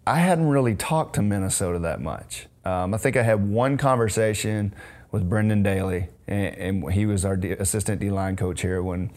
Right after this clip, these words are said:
I came in, and I had one conversation with him for, like, fifteen minutes at the combine. That was it.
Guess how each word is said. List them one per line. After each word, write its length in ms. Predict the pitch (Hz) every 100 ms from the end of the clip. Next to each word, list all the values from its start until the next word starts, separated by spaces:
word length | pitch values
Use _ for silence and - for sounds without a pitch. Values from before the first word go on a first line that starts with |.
| - - - _ _ - -
I 140 | 98 104
came 280 | 101 95
in, 180 | 92 92
and 160 | 92 101
I 60 | 110
had 160 | 101
one 200 | 113 139
conversation 560 | 135 127 110 117 110 107
with 140 | 101
him 220 | 101 104
for, 120 | 101 98
like, 140 | 110
fifteen 480 | - 123 - 123 113
minutes 260 | 107 98
at 80 | -
the 60 | -
combine. 460 | 101 80 - -
That 100 | 95
was 220 | 127 113 104
it. 280 | 98 -